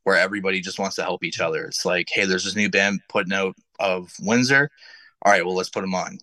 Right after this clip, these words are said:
There's a new band coming out of London. Let's put 'em on. Let's," you know, everybody's trying to play with everybody. Everybody's trying to showcase what they got going on. And then the bands from the States now are starting to catch on too. Like, we've made a lot of really cool friends out of the States that come up here now,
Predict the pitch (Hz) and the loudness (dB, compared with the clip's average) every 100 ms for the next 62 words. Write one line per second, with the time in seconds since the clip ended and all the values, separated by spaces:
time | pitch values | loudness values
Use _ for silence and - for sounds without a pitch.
0 | - 95 98 101 98 101 98 98 92 95 | -6 -2 0 2 2 2 0 -2 0 2
1 | 92 92 127 143 139 135 - - 110 104 | 2 4 4 4 0 -2 -8 -6 -4 -2
2 | 95 82 80 92 92 - - 92 101 92 | -4 -4 -4 0 0 0 -2 0 2 2
3 | 87 - - - _ _ _ - 113 120 | 0 -8 -20 -20 _ _ _ 0 2 4
4 | 120 120 117 110 117 107 101 110 107 92 | 4 4 2 -2 -4 -4 -4 -4 -2 -2
5 | 101 107 98 104 104 98 95 98 98 95 | -2 -2 -2 -2 -2 -4 -4 -4 -4 -4
6 | - 104 101 95 - 92 92 98 95 - | -2 -2 0 -2 -2 -4 -4 -6 -6 -8
7 | 85 95 98 98 98 92 98 98 101 98 | -4 -2 0 2 0 -2 -4 -4 -2 -2
8 | 98 101 98 - 101 107 107 98 95 98 | -2 -4 -8 -6 -2 0 0 0 0 0
9 | 107 - 95 - 104 110 - 95 95 90 | 0 -4 -8 -4 -2 -2 -4 -4 -4 -4
10 | - 90 92 - 92 - 92 98 - 110 | -4 -4 -6 -4 -2 -2 -4 -4 -2 0
11 | 90 98 101 101 95 98 104 104 101 98 | 0 -4 0 2 2 4 4 4 -2 -8
12 | 95 110 98 - 98 98 92 90 90 - | -4 -2 -2 0 0 2 0 0 -2 2
13 | 98 107 107 - 110 107 117 113 113 120 | 2 2 -2 0 0 2 2 2 2 2
14 | 147 | 0